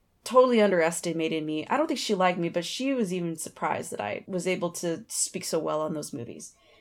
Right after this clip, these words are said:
My point is that the thesis that I had for The Beverly Hillbillies was that the comedy from the T V show aged well. You took this family, the Clampetts, from the nineteen sixties, you put 'em into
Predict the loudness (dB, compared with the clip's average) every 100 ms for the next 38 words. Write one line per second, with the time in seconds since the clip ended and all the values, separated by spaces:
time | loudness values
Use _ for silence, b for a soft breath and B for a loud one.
0 | b 2 4 6 4 4 2 2 0 0
1 | -14 0 0 2 0 0 -2 0 2 4
2 | 2 -2 -2 0 4 4 4 0 0 0
3 | 0 2 0 -2 -4 -6 -2 -2 0 -4
4 | -6 2 6 6 4 0 -4 -8 b b
5 | b 0 0 0 -2 -2 2 2 2 2
6 | 4 4 0 b b _ 2 4 4 -2
7 | -2 0 0 -2 -6 -6 -2 -2 -2 -4
8 | 0 2 4 2 -2 -2 0 2 2 0
9 | -2 -2 0 0 -2 -2 -2 0 0 -2
10 | -2 -2 0 -2 -8 B B B B -6
11 | -2 8 10 10 8 4 2 -2 0 0